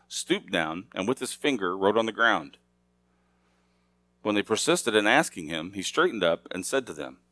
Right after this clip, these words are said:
"He who is without sin among you, let him be the first to throw a stone at her."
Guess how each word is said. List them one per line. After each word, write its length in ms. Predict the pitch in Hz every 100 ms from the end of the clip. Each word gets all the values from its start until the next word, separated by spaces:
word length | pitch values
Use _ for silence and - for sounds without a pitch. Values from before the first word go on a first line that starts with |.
| _ _ _ _ _ _
"He 160 | 131
who 120 | 151 131
is 120 | 104
without 340 | 113 139 135
sin 440 | - 92 80 90 - _ -
among 340 | 98 107 101
you, 220 | 82 73 _ _ _ _ _ _ _ -
let 200 | 117 135
him 160 | 143
be 100 | 131
the 120 | 107 98
first 440 | - 120 139 -
to 80 | 139
throw 240 | - 113
a 40 | 104
stone 320 | - 95 90
at 100 | 69
her." 300 | 69 62 -